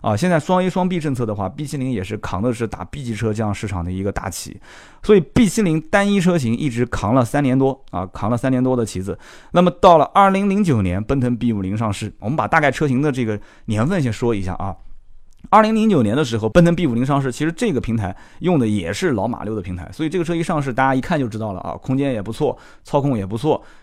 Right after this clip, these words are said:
口碑也蛮好的，配置也不错。所以整个B五零上市之后呢，一直持续往后啊，到了什么时候呢？一直到了二零一二年的时候，上了奔腾的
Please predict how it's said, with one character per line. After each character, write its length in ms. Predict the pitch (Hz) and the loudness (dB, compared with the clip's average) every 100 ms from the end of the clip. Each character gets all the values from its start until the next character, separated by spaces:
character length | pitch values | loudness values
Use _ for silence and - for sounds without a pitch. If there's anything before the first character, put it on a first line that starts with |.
| - | -12
口 160 | - | -4
碑 120 | 98 135 | 0 0
也 80 | |
蛮 140 | 113 131 | 0 0
好 140 | 120 | 0
的， 60 | 85 | -2
配 160 | 131 | -2
置 80 | 113 | -2
也 100 | 101 | -4
不 80 | 95 | -4
错。 160 | 123 - | -6 -6
所 100 | - | -2
以 140 | 170 - - - | -4 -4 -16 -2
整 120 | 113 | 2
个 100 | 120 | 2
B 180 | 139 202 | 2 0
五 60 | 151 | 0
零 120 | 143 | 0
上 160 | 165 | 0
市 120 | 165 160 | 0 -2
之 100 | 180 | -2
后 160 | 180 | 0
呢， 100 | 139 - | 0 0
一 120 | 202 | -2
直 160 | 135 123 | -2 -4
持 300 | 123 - 120 | -6 -6 -6
续 200 | 123 165 | -4 -4
往 220 | 107 98 | -2 -2
后 220 | 107 147 - | 2 2 2
啊， 120 | 87 | -4
到 160 | 98 127 | 2 2
了 60 | |
什 100 | 107 | 2
么 80 | 110 | -2
时 100 | 107 | -2
候 120 | 104 | -2
呢？ 100 | 107 98 - - - | -2 -4 -12 -20 -10
一 240 | - 214 156 | 2 4 4
直 240 | - 139 | 2 2
到 320 | 139 160 127 | 6 8 8
了 400 | 113 104 98 - - | 6 4 2 -2 2
二 260 | 170 170 | 4 6
零 200 | 165 170 170 | 2 -2 -4
一 160 | 196 - | -8 2
二 220 | 208 165 | 6 6
年 180 | 113 101 | 6 4
的 120 | 104 | 0
时 160 | - 87 | -2 -4
候， 260 | 95 - - - _ | -4 -8 -16 -20 _
上 340 | - - 160 120 | 0 4 6 4
了 100 | 98 | 2
奔 320 | - 175 165 | 4 6 6
腾 240 | 127 113 | 6 6
的 280 | 139 107 | 4 2